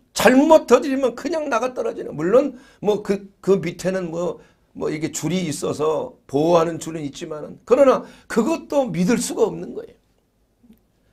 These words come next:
이러한 훈련을 통해서만이 정말, 크, 전쟁이 나면은 그 훈련 받은 대로 전과가 오르게 돼 있는 거 아니에요?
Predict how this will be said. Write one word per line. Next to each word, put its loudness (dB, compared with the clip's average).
이러한 8
훈련을 2
통해서만이 0
정말, 4
크, -8
전쟁이 4
나면은 -2
그 2
훈련 4
받은 -2
대로 6
전과가 -2
오르게 -8
돼 -6
있는 -2
거 -10
아니에요? -10